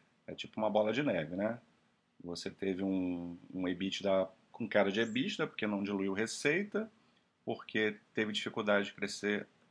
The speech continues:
as receitas, porque teve dificuldade de, de ter um aumento saudável no número de beneficiários, né? Você, por mais que você tenha adicionado vidas, você perdeu, teve um churn alto, perdendo clientes. Então,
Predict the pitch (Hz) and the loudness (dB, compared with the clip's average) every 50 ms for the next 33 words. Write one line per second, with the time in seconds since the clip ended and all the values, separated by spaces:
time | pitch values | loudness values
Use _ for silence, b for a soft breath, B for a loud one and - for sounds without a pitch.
0 | _ _ _ _ _ _ _ - 95 87 - 101 107 104 - - 123 127 151 180 | _ _ _ _ _ _ _ -2 -2 -2 0 -2 -4 -2 -2 0 2 2 2 2
1 | 180 - 180 180 - - - 170 156 - - - 151 147 151 151 - 147 139 147 | -2 -4 -4 -4 -6 -6 -6 -8 -8 -8 -4 -2 0 0 0 0 -2 -2 -4 -4
2 | 143 - - 135 - - 143 135 117 113 113 117 127 131 127 123 123 123 127 135 | -6 -8 -10 -10 -8 -4 0 4 6 6 6 4 2 -2 -6 -6 -4 -2 -2 -2
3 | 135 - b b b b b b _ - - 107 107 104 - 110 107 113 113 113 | -4 -6 b b b b b b _ -14 -10 -10 -8 -4 0 0 2 2 2 0
4 | 113 110 113 110 107 107 110 107 107 107 107 - - - 120 113 101 101 101 104 | 0 -2 -2 0 2 2 4 4 4 2 2 0 0 0 0 2 6 6 8 8
5 | 104 110 107 104 104 104 104 104 104 98 113 107 110 113 - - - 120 107 92 | 6 4 2 0 0 0 0 -2 -2 -4 -4 -4 -4 -4 -4 -2 4 6 6 6
6 | 87 87 90 92 92 87 - - 98 - - _ _ _ _ _ - - 90 90 | 6 4 0 -2 -2 -4 -6 -8 -10 -10 -12 _ _ _ _ _ -12 -6 -2 0
7 | 92 90 - - - 98 98 - 95 92 92 92 - - b b b b b b | 0 0 0 -4 -8 -8 -6 -4 -4 -2 -4 -4 -6 -10 b b b b b b
8 | b b _ - 98 90 - - - 107 98 98 95 95 98 101 98 101 98 98 | b b _ -8 -6 -6 -4 -2 -2 0 2 4 4 4 4 2 0 -2 -2 -2
9 | 98 107 107 104 110 110 113 110 - - 107 104 - _ _ - 123 110 - 90 | 0 -2 -4 -4 -4 -6 -6 -6 -4 -6 -6 -6 -8 _ _ -2 -2 -2 -2 -2
10 | 87 98 95 98 101 107 104 - _ _ _ _ _ _ - - - - 90 95 | -2 2 4 4 4 2 0 -6 _ _ _ _ _ _ -20 -10 -6 -4 -4 -2
11 | 95 92 - - 98 98 98 107 104 92 90 92 98 - - - 107 98 98 92 | -4 -4 -2 0 0 2 2 2 4 4 4 4 4 0 -4 -8 -8 -6 -4 -4
12 | 92 90 92 95 92 - 113 107 101 92 92 95 - - - - - - _ b | -2 -2 -2 -4 -4 -4 -2 0 0 0 0 -2 -2 -4 -6 -6 -8 -10 _ b
13 | b b b b b b _ _ 98 92 90 - - 90 90 92 92 92 92 90 | b b b b b b _ _ -10 -10 -8 -6 -4 -2 0 0 0 -2 -2 -4
14 | 85 87 | -4 -6